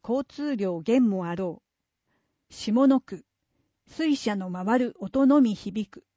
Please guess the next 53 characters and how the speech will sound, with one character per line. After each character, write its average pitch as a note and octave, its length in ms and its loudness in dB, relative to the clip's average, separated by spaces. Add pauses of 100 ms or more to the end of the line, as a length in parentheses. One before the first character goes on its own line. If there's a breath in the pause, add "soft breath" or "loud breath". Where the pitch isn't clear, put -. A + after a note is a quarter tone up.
(960)
人 - 260 -4
気 D4 160 -2
の C4+ 140 4
な B3+ 140 4
い G3+ 80 -2
静 C4 300 0
寂 C4+ 260 0
の B3+ 120 2
中 B3 300 0
に - 200 -10 (160)
水 C#4+ 320 -2
車 G3+ 180 -4
の F3+ 140 -4
回 F3+ 280 0
る C#4+ 140 2
音 C#4 200 0
だ B3+ 120 2
け C#4 140 2
が A#3+ 100 0
響 G#3+ 380 -2
い A#3 60 -2
て G3 160 -6
い F3 140 -8
る。 - 120 -16 (1000)
こ G3+ 160 -4
の C4 180 4
音 C4 220 0
は E3+ 180 -6 (100)
上 A3+ 300 4
の C#4+ 140 6
句 A#3+ 100 -6
の G3 140 -4
静 G#3 340 -8
か C#4 140 -2
さ F#3+ 180 -6
を E3+ 220 -20
よ F#3 140 -10
り B3+ 140 0
際 G3 260 -6
立 A#3+ 180 -2
た A#3+ 100 -6
せ A3 160 -6
る。 - 140 -16 (1040)
静 C4 320 -4
か G3+ 120 -6
な F3+ 140 -10
白 A3 300 -8
沢 A#3 260 -2
の A#3 120 -2
現 A3 280 -2
状 G#3 240 -6
か G3+ 160 -8
ら、 F#3 180 -10